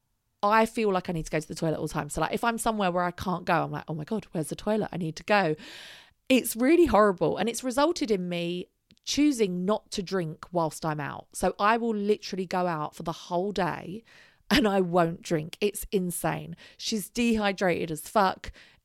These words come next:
It ain't good for no one. So I made the decision to simply drink the required amount of water every single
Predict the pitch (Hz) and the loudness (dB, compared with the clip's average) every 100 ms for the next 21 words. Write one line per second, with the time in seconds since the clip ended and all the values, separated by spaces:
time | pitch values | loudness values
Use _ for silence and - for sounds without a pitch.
0 | - 233 226 220 202 202 165 190 175 170 | 10 12 12 10 8 6 8 6 8 8
1 | 165 160 151 151 - - 247 247 285 330 | 6 2 -4 -10 -14 -2 0 2 2 2
2 | 359 320 269 240 - 185 165 170 - 185 | 2 -2 -4 -8 -6 -6 -6 -8 -8 -8
3 | - 202 - 190 185 185 - - _ _ | -4 -4 -6 -6 -6 -6 -10 -20 _ _
4 | - 190 247 254 - - _ _ 196 190 | -8 -2 -2 -2 -14 -18 _ _ -4 -4
5 | - 180 170 220 262 330 339 311 269 - | -2 2 2 4 2 0 2 2 2 2
6 | 226 220 - _ _ 180 180 185 196 185 | 0 0 -4 _ _ 0 0 -2 -6 -6
7 | - - 175 170 165 | -10 -6 -4 -2 -4